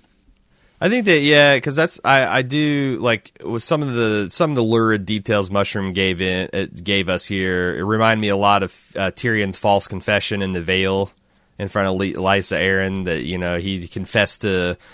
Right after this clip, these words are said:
making the bald man cry and to milking his, his eel into someone's fish stew and, like, all this, it's all this other, this just ribald bullshit. Uh, I think that him and Mushroom would be good drinking buddies.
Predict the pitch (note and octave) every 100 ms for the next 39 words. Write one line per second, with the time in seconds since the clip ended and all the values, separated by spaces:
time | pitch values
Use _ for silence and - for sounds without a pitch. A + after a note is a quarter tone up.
0 | - - - - A#2 A2 A2 G#2 A2+ G#2+
1 | G2+ G#2+ G#2 G#2 - A2 G#2+ G#2 G#2 G2+
2 | F#2+ F#2 F#2 G#2+ G2 G2 A2 G#2+ A2 G#2
3 | G2+ G#2 G2+ G2 F2+ - - A2+ G#2 F#2+
4 | A#2 A#2 A2 G#2+ G#2 - G#2 A#2 A2 G#2
5 | - A2+ - - A2 G#2 G2+ G2+ F#2+ G2
6 | G#2 A2 G#2+ A2+ A#2+ A2+ C3 D3+ C#3 C3+
7 | B2+ A#2 G#2+ G#2 F#2+ A2+ G#2 - - A2
8 | G#2 - - - _ - G#2+ G#2 G2+ G2+
9 | G2 F#2+ F#2+ - - - - G#2 G2 -
10 | F#2 F2 F2 - - - - F#2+ F#2+ F#2
11 | F2 - A#2 - - F3 D#3+ C3 G#2+ C3
12 | B2 A2 A2 - A2+ G2+ F2+ F#2+ E2 G2+
13 | E2+ F#2 F2+ D#2+ D2 C#2+ C2 C2+ C2+ -